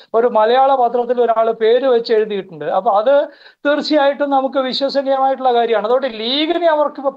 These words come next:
പേടിയില്ല. പേടിയുള്ളത് ഒരു കൂറ്റൻ സി പി എം കാരൻ, ഇന്നലെ വരെ ഉണ്ടായിരുന്ന ഒരു സി പി എം കാരൻ ഇപ്പോഴും എൽ ഡി എഫിന്റെ എം എൽ എ ആയിട്ടുള്ള ഒരാള് ഒരു വലിയ ശത്രുവായിട്ട് നിവർന്ന് നിന്ന് കാര്യങ്ങൾ പറയാൻ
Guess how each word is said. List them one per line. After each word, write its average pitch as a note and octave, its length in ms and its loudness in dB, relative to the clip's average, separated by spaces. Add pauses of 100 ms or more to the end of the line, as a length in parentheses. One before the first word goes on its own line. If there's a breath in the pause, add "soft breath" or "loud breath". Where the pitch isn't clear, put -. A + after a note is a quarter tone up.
പേടിയില്ല. A#3 340 0 (140)
പേടിയുള്ളത് C#4 800 0 (560)
ഒരു D4 160 2 (260)
കൂറ്റൻ D4+ 640 -2 (340)
സി B3 140 -6 (240)
പി C#4 160 -2
എം C#4 80 -4 (100)
കാരൻ, A3+ 380 0
ഇന്നലെ C4+ 400 0
വരെ A#3+ 240 2
ഉണ്ടായിരുന്ന A#3 440 0
ഒരു A#3+ 140 -10
സി A3 100 -12 (140)
പി B3+ 140 -4
എം A#3+ 120 -2
കാരൻ G#3 320 2 (400 soft breath)
ഇപ്പോഴും F4 640 0
എൽ A#3+ 100 2 (120)
ഡി D4+ 160 0
എഫിന്റെ C#4 320 -2 (100)
എം A#3 80 -6 (100)
എൽ C4+ 140 -2
എ - 100 4
ആയിട്ടുള്ള A#3 380 0 (100)
ഒരാള് G3+ 500 2 (440)
ഒരു A#3 180 2
വലിയ C#4 280 0 (180)
ശത്രുവായിട്ട് C4 880 0
നിവർന്ന് C#4+ 520 0 (120)
നിന്ന് C4+ 260 -2 (140)
കാര്യങ്ങൾ D4 500 0
പറയാൻ C4 320 2